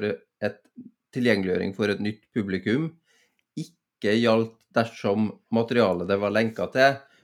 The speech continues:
var lagt ut uten rettighetshavers samtykke. I og med at rettighetshaver ikke hadde gitt samtykke til,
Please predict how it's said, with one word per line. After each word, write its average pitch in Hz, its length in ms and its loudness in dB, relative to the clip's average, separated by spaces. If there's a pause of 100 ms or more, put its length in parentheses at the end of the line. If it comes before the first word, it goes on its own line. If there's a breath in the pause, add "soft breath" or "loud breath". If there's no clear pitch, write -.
(120)
var 123 160 4
lagt 127 260 -2
ut 95 200 -6 (180)
uten 95 640 -6
rettighetshavers 85 1000 -4 (440)
samtykke. 104 600 -4 (920)
I 170 160 2
og 170 80 4
med 165 140 6
at 156 100 -2
rettighetshaver 123 680 2 (260)
ikke 147 220 0
hadde 123 160 2
gitt 127 100 -14
samtykke 123 560 -2
til, 147 300 2